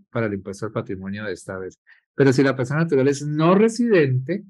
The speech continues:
entonces resulta que el único patrimonio que le tiene que informar al gobierno colombiano es el patrimonio que posee en Colombia. Y si ese patrimonio que posee solo en Colombia no está por encima de las setenta y dos mil V Ts, pues queda libre del impuesto al patrimonio.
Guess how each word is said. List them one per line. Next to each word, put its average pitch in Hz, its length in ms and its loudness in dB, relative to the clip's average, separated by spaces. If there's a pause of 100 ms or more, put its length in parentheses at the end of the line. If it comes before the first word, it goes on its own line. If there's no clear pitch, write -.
(480)
entonces 127 400 2
resulta 143 300 0
que - 80 2
el 123 80 4
único 143 280 -2
patrimonio 127 440 -6
que 143 80 -4
le 120 80 -2
tiene 117 180 -12
que 139 100 -8
informar 127 340 -2
al 131 100 -4
gobierno 120 300 -2
colombiano 117 580 -8
es 151 380 2 (440)
el 110 160 -4
patrimonio 110 920 -4
que 113 80 -2
posee 101 420 -4
en 131 100 -2
Colombia. 160 440 2
Y 117 80 -8
si - 120 -6
ese 143 160 0
patrimonio 127 460 0
que 127 120 -2
posee 123 300 0
solo 156 180 2
en 160 80 -2
Colombia 127 380 0
no 120 80 -10
está 147 420 -2
por 151 180 2
encima 127 320 -2
de 143 80 -4
las 135 100 -2
setenta 120 360 -4
y 120 40 -2
dos 107 80 -2
mil 113 160 -4
V 123 120 2
Ts, 165 160 -2
pues 131 180 -4
queda 110 260 -6
libre 117 280 0
del 123 100 0
impuesto 104 300 -8
al 127 60 -6
patrimonio. 127 440 -4